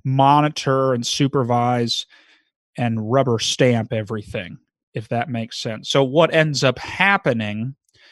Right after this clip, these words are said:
is you have a one-lane road if you go through the probate court. And because of that,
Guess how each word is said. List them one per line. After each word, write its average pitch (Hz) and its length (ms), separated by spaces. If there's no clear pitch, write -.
is 120 500
you 127 300
have 120 500
a 117 220
one-lane 139 800
road 113 500
if - 180
you 117 80
go 113 220
through 113 220
the 113 100
probate 113 560
court. - 480
And 113 260
because 208 520
of 117 180
that, 110 300